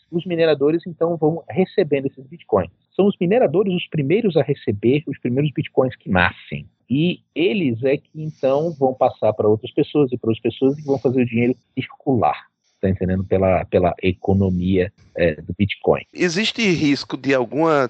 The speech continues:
Speaker 2: transação ficar, existe risco de alguma transação ficar sempre de fora, por coincidência, sempre fi-, de fora do, dos blocos?
Speaker 1: Existia, existia, existia, existe, tá? É, não acontece com muita frequência, mas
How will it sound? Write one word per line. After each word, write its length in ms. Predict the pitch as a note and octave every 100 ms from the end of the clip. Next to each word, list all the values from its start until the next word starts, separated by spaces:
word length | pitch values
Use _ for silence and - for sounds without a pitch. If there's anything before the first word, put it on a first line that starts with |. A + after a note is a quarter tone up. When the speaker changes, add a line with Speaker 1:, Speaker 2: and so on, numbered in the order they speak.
| _
Speaker 2:
transação 480 | A#2 B2 B2 - A2+
ficar, 220 | - A#2+ A2+
existe 340 | A2 D#3 -
risco 440 | C#3 B2+ B2 -
de 120 | A#2 A#2
alguma 360 | A2 G#2 A2+
transação 500 | A2 A2 G#2+ - G#2
ficar 500 | G2+ - - G#2 G2+ - - - -
sempre 440 | - - C#3+ - C3
de 80 |
fora, 360 | A#2+ - G#2+ B2
por 160 | - -
coincidência, 640 | C#3+ A2 A#2 G#2 G2+ -
sempre 300 | - B2 -
fi-, 160 | - -
de 100 | G#2
fora 380 | G#2 - G#2 B2
do, 300 | A2 G2 E2 _ -
dos 260 | - G#2+ F#2+
blocos? 680 | F#2+ G#2 G#2+ A2 - - - - _ _ - - - - -
Speaker 1:
Existia, 520 | B3 B3 - A#3 B3
existia, 300 | G#3 - A3
existia, 300 | G3 - F#3+ B3
existe, 480 | D#3+ G#2+ - - _
tá? 300 | - A2 A#2 F#2+
É, 420 | G#2 G#2 F#2+ E2+
não 180 | C#3 F#3+
acontece 440 | A#3 A#3+ E3+ E3
com 80 | -
muita 180 | D#3 -
frequência, 500 | - - A#2 G2+ G#2 _ -
mas 600 | A#2+ A#2+ B2 C3+ D3